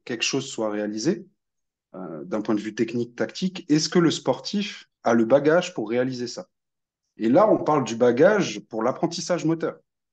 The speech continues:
Donc, on parle du bagage qui permet d'avoir une boucle perception-action qui soit la plus optimisée possible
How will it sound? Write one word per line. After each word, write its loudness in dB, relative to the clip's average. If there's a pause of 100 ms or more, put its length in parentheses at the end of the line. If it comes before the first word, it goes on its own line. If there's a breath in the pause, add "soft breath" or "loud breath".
(300)
Donc, -6
on -2
parle 2
du -12
bagage -2
qui -18
permet -2 (520)
d'avoir -2
une -6
boucle -4
perception-action -6 (340)
qui -12
soit 2
la 6
plus -6
optimisée 0
possible -6